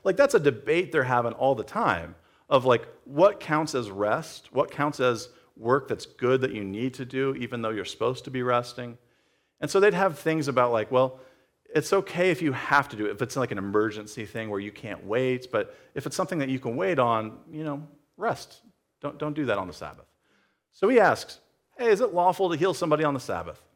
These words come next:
Nobody takes him up on this game today. Everybody's silent. They probably all have their opinions, though, right? But no one's saying them out loud. So they're all thinking in their heads,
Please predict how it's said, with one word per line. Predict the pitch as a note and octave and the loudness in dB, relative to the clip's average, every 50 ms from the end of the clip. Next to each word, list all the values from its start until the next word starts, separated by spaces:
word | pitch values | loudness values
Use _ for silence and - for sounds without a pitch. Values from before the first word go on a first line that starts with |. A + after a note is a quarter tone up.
| _ _ _ _ _ _ _ _ _ _ _ _ _ _ _ _ | _ _ _ _ _ _ _ _ _ _ _ _ _ _ _ _
Nobody | C3+ F3+ G#3 A#3 G#3+ D#3+ E3 | 2 4 6 6 6 4 4
takes | D#3 - F3+ E3+ - - | 4 4 4 4 4 2
him | C#3+ C3+ | 4 4
up | C#3+ C#3 C#3+ | 6 6 4
on | A#2+ A2+ | 2 2
this | G#2 G2 - | 0 -4 -6
game | - - C3 B2+ A2+ G2+ | -4 -4 -2 -2 -2 -4
today. | F#2+ G2+ F#2 F2+ E2+ F2 G#2+ D3 - _ _ _ _ _ _ _ _ _ | -4 -6 -6 -4 -4 -6 -8 -10 -12 _ _ _ _ _ _ _ _ _
Everybody's | - C3 C3 D3+ C#3 C#3+ C#3 C3+ B2+ | 0 2 2 4 4 4 4 4 2
silent. | - - A#2 A2 A2 G2 F2+ D#2+ - - - _ _ _ _ _ _ _ _ _ _ _ _ _ _ _ _ _ _ _ _ _ _ | -2 -2 0 0 0 0 -2 -6 -8 -12 -20 _ _ _ _ _ _ _ _ _ _ _ _ _ _ _ _ _ _ _ _ _ _
They | - A3+ | 0 0
probably | A3+ - - - F3 F3 G#3+ E3+ | 0 0 -6 -6 -2 2 4 4
all | C3 C3+ D3 D#3 | 6 8 6 6
have | C#3+ D3+ D3+ C#3 | 6 4 4 4
their | D3 C3 | 4 2
opinions, | A#2 - C#3+ E3+ D#3+ A#2+ G2 F#2 F2 | 2 2 0 -2 -2 -2 -4 -6 -6
though, | F2+ F#2 F2 | -6 -4 -4
right? | E2 E2 G2 A2+ C#3+ - - - _ _ _ _ _ _ _ _ | -2 -2 -2 -2 -2 -4 -10 -20 _ _ _ _ _ _ _ _
But | _ C#3+ | _ 0
no | D3 E3 E3+ | 2 4 4
one's | E3 D#3 C#3 | 4 2 2
saying | - D#3+ D3 D3 D3 | 0 0 0 2 2
them | C#3 C3 B2+ | 2 2 2
out | A#2+ A2 G2+ | 2 2 2
loud. | G2+ G2 G2 G#2 B2+ E3+ E3+ - _ _ _ _ _ _ _ _ _ _ _ _ _ _ _ _ _ _ _ _ _ _ _ | 0 0 0 0 -2 -4 -6 -12 _ _ _ _ _ _ _ _ _ _ _ _ _ _ _ _ _ _ _ _ _ _ _
So | _ E3 D#3+ D#3 | _ 6 6 8
they're | D#3 E3 E3+ F3 | 10 8 10 10
all | F3 F#3 | 8 6
thinking | F3 - - F3+ F3 - - D#3+ D#3 | 4 0 -2 -2 -2 0 0 0 0
in | D3+ D3+ | 2 2
their | C#3 A#2+ A#2+ | 2 2 2
heads, | D3 D#3+ A#2+ F#2+ F#2 G2 A2 B2 - - - - - | 2 2 2 2 0 -2 -6 -10 -18 -20 -20 -20 -20